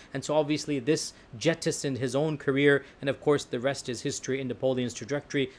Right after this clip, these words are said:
That's a whole different, uh, category. He never came back to Egypt after that, from August seventeen ninety-nine. And, uh, Napoleon left in charge his right-hand man.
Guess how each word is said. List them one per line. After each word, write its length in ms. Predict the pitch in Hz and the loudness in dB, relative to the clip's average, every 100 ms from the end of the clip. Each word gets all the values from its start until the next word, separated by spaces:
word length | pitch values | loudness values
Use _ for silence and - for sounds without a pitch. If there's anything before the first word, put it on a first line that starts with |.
| - | -8
That's 180 | 131 | -4
a 20 | 135 | 0
whole 140 | 135 | 0
different, 380 | 123 - 127 123 - - | -2 -4 -6 -6 -10 -4
uh, 240 | 117 117 | -2 -2
category. 420 | - 135 123 120 | -2 -2 -2 -2
He 100 | 127 | -2
never 200 | 143 127 | 0 0
came 240 | 127 127 117 | -2 -4 -2
back 200 | 113 - | -4 -4
to 80 | |
Egypt 340 | 127 123 113 123 | -8 -6 -8 -8
after 240 | 110 123 | -10 -4
that, 220 | 139 170 - - | 0 0 -2 -16
from 180 | - 135 | -8 -4
August 300 | 131 127 117 | -2 -2 -4
seventeen 380 | 123 117 - 117 | -4 -4 -6 -4
ninety-nine. 420 | 113 113 107 101 - - - | -2 0 0 -2 -8 -16 -2
And, 300 | 160 165 - | 0 0 -2
uh, 80 | 151 | -4
Napoleon 460 | 143 170 175 165 | 0 2 4 4
left 260 | 151 147 147 | 0 -2 -4
in 80 | 135 | -6
charge 360 | - 143 131 | 0 0 0
his 200 | 127 117 | -4 -4
right-hand 400 | 131 127 131 120 | -4 -4 -6 -4
man. 240 | 139 160 | 0 0